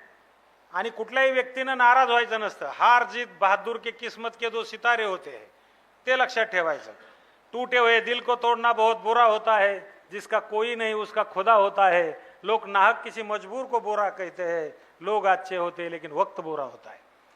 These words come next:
काही वेळेला वेळ वाईट असते म्हणून तुम्ही हारता, म्हणून पुढच्या वेळेला जिंकायची हिम्मत, ताकद, शक्ती मनामध्ये बांधून या ठिकाणाहून तुम्ही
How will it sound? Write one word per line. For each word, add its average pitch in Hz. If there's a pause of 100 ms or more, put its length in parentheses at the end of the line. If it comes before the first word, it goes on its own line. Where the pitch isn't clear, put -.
(280)
काही 190
वेळेला 202
वेळ 214
वाईट 226
असते 202 (400)
म्हणून 226
तुम्ही 254
हारता, 226 (680)
म्हणून 220
पुढच्या 240
वेळेला 254
जिंकायची 254
हिम्मत, 247 (220)
ताकद, 247
शक्ती 254 (300)
मनामध्ये 226
बांधून 214 (300)
या 202
ठिकाणाहून 208
तुम्ही 196